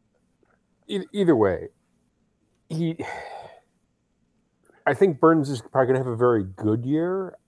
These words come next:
I don't think he's gonna be able to put together that, you know,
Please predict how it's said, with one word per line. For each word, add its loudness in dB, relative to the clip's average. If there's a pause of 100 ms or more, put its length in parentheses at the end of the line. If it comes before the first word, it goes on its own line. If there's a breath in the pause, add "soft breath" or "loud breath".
I 2
don't 2
think -6
he's -2
gonna -2
be 2
able 4
to -4
put -16
together 2
that, -2 (520)
you -6
know, -4